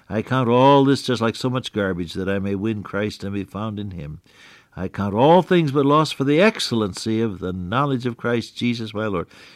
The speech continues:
You see, w-, the contrast there on one hand is loss, the other is excellency. He said, "All of these things are loss." We write 'em off. They aren't worth, they aren't worth, uh, bothering with, but I've got something that's excellent, something that's the best.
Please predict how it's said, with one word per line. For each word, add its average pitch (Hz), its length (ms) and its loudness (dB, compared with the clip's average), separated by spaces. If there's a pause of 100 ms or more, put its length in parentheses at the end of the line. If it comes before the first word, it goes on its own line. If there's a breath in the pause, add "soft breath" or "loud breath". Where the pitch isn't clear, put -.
(200 loud breath)
You 107 140 -2
see, 127 180 2
w-, 104 280 -2
the 107 340 -8
contrast 143 560 0
there 117 180 2
on 110 140 0
one 135 160 -2
hand 120 160 -2
is 95 140 -4
loss, 113 320 0
the 104 140 -2
other 113 180 0
is 98 120 -2
excellency. 87 720 -6 (320 loud breath)
He 123 140 0
said, 143 200 2
"All 175 240 4
of 151 80 4
these 147 220 4
things 143 200 0
are 117 120 4
loss." 117 540 0 (600 soft breath)
We 92 120 -6
write 131 420 4
'em 175 160 4
off. 104 420 -2
They 120 200 0
aren't 139 340 -2
worth, 139 380 0
they 123 160 0
aren't 147 200 0
worth, 139 400 -2
uh, 110 120 0
bothering 123 420 0
with, 104 180 -2 (360 soft breath)
but 117 140 2
I've 117 160 4
got 127 180 2
something 117 340 -2
that's 101 300 -2
excellent, - 720 -6 (420 loud breath)
something 120 580 -2
that's 104 220 -4
the 92 120 -8
best. - 560 -14